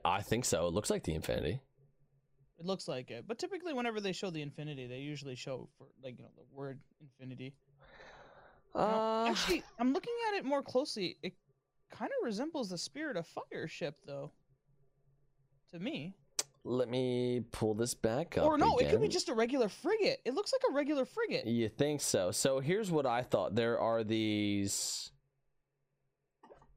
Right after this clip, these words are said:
Speaker 1: there's this part of the ship where, uh, on the Infinity, it, it's like this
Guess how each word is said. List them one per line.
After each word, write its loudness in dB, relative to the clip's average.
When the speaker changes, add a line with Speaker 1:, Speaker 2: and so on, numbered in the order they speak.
Speaker 1:
there's 4
this 2
part 2
of 0
the 2
ship 2
where, 4
uh, 4
on 4
the 2
Infinity, 2
it, 0
it's 0
like 2
this 0